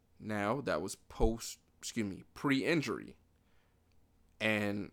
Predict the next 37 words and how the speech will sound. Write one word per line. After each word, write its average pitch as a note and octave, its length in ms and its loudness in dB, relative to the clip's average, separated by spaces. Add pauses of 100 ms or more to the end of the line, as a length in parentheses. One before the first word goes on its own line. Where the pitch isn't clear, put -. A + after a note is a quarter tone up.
(120)
I G#2 80 -8
wanna G#2+ 240 -2
say G#2+ 220 -2
I G#2+ 40 0
said A2+ 220 -4
this - 160 -8
maybe G2+ 260 -6
last B2+ 320 2
episode A#2+ 340 -2
or F3 40 -10
two - 180 -4
episodes G2 400 -6
ago. - 320 -8 (2000)
If A#2 360 2
the A#2+ 280 -4
injury C3+ 840 2 (240)
is A2+ 400 -2
based A#2 460 0
upon, A2 720 -2 (400)
if A#2+ 100 -2
the C3+ 120 4
injury G3 220 4
was C#3 180 2
gained A#2 480 2
based A#2+ 260 0
upon A2+ 360 -2
information A2+ 960 0
that G2+ 160 0
was A2+ 140 -2
given A#2 240 2
to A2+ 80 -8
him A2 180 -4
by G#2+ 220 2
the A2 100 0
Golden A2+ 220 2
State A2+ 180 -2
Warriors, A2 520 0